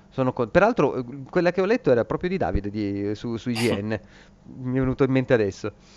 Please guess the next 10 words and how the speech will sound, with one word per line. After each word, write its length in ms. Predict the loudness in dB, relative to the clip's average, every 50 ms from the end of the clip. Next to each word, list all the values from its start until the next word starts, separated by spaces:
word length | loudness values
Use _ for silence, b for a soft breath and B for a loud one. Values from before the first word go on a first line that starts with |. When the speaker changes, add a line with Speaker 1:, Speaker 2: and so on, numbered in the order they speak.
| b b b b
Speaker 1:
Eh, 680 | 2 4 6 6 6 6 6 4 4 4 2 2 0 4
che 100 | 4 4
anche 180 | 4 4 4 2
lui 220 | 4 4 4 4
diceva 880 | 2 -2 -4 -2 0 2 4 4 4 4 4 2 2 0 0 -2 -2 -4
più 160 | -2 2 4 4
o 60 | 4
meno 260 | 4 2 2 2 0
queste 280 | -2 -4 -8 -8 -8 -6
cose, 340 | -2 -2 -2 -2 -2 -4